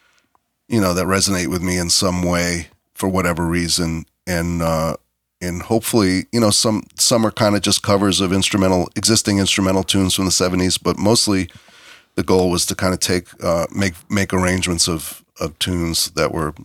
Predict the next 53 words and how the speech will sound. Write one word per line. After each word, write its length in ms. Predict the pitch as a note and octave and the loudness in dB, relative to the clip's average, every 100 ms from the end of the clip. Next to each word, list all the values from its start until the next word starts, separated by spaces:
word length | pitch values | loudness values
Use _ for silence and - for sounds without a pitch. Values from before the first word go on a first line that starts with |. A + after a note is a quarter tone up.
| - | -12
you 100 | F#2+ | -6
know, 220 | C#2+ D2 - _ | -4 -6 -10 _
vocal 260 | D2 D#2+ - | -6 -6 -6
tunes 480 | - F2 F2 E2+ - | -6 -4 -4 -4 -4
or 80 | D#2+ | -2
whatever, 500 | D#2+ D#2+ D#2 D#2 - - | -2 -2 -2 -4 -6 -8
and, 300 | D2+ D2+ C#2+ | -8 -6 -4
uh, 260 | C#2+ C2 C#2 _ - - _ | -2 -2 -6 _ -20 -20 _
try 180 | - E2+ | -2 -2
to 60 | D#2 | 0
make 180 | E2 D#2 | -2 -2
something 340 | D2+ - - | -2 -4 -8
new 200 | D#2 D2 | -6 -4
out 140 | D#2 - | -6 -6
of 100 | - | -10
it 100 | - - | -14 -12
as 100 | - | -10
well. 380 | - A1+ - - | -4 -4 -4 -8
And, 320 | - E2 D#2+ - _ - | -8 -6 -8 -12 _ -8
and 160 | D#2 | -2
not 200 | D#2+ D#2 | 0 0
just, 280 | - D#2 - | 0 -2 0
you 80 | A#2 | 2
know, 120 | G#2 | 2
we 120 | G#2 | 4
use, 500 | G#2 A2 G#2+ G2 - - _ _ - - | 2 4 4 2 0 -4 _ _ -20 -6
I 60 | G2+ | 0
guess 200 | C3+ C3 | 2 4
we 60 | |
use 180 | B2+ A2+ | 4 4
some, 280 | - A#2 A2+ - | 2 0 -2 -2
a 60 | A2 | 2
lot 140 | G#2 | 2
of 60 | G2 | 2
elements 440 | G2+ G#2 G2+ F#2+ - | 2 2 2 2 0
of, 100 | E2+ | -2
of 160 | F#2 | -6
the 80 | E2+ | -2
sounds 380 | - F#2 F#2+ F2+ | 0 2 0 -2
of 80 | F2+ | -2
the 60 | |
seventies, 400 | D#2+ F2+ E2+ F2+ - | -2 0 0 0 2
some 160 | F#2 | 0
of 60 | F#2 | 0
the 120 | F2+ | 0
actual 320 | F2+ - F2+ | 0 -2 -2
sounds 440 | - F#2 F2+ F#2+ F2+ | 0 0 0 0 0
that 160 | E2+ - | -2 -4
we 120 | G2 | -4
like 260 | F2 F2+ F2+ | 0 0 -2
to 80 | - | -4
go 120 | F2 | -2
back 280 | F2+ F#2 F2 | 0 0 0